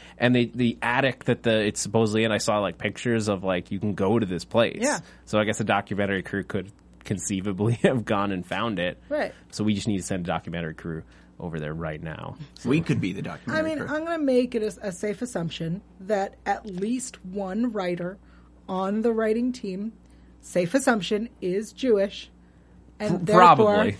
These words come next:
Speaker 2: grew
Speaker 1: <laughs>
Speaker 2: up knowing the story. And as we, as we've seen, they bring in all these different cultures, and, you know, either knew this,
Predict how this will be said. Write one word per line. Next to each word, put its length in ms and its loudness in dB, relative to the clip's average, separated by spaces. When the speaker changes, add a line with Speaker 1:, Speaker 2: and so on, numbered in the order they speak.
Speaker 2:
grew 440 4
Speaker 1:
<laughs> 0 -
Speaker 2:
up 280 4
knowing 400 2
the 80 2
story. 580 -2
And 320 0
as 260 0
we, 380 -4
as 260 -4
we've 300 -8
seen, 260 -2
they 80 -4
bring 240 -4
in 100 -10
all 100 -8
these 120 -6
different 240 -10
cultures, 380 -10
and, 320 -8
you 100 -6
know, 220 -2
either 480 2
knew 440 6
this, 340 0